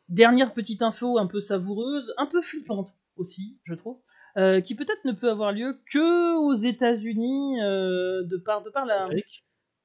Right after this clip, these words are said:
Speaker 1: Hein ? Les États-Unis d'Amérique,
Speaker 2: D'Amérique.
Speaker 1: oui. Oui, d'Amérique,
Speaker 2: Hmm.
Speaker 1: c'est l'Amérique. Pardon. Euh, eh bien, euh, <laughs>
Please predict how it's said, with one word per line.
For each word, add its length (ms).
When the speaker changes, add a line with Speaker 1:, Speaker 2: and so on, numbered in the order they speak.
Speaker 1:
Hein ? 240
Les 60
États-Unis 260
d'Amérique, 300
Speaker 2:
D'Amérique. 460
Speaker 1:
oui. 140
Oui, 60
d'Amérique, 720
Speaker 2:
Hmm. 180
Speaker 1:
c'est 120
l'Amérique. 520
Pardon. 160
Euh, 480
eh 100
bien, 420
euh, 100
<laughs> 480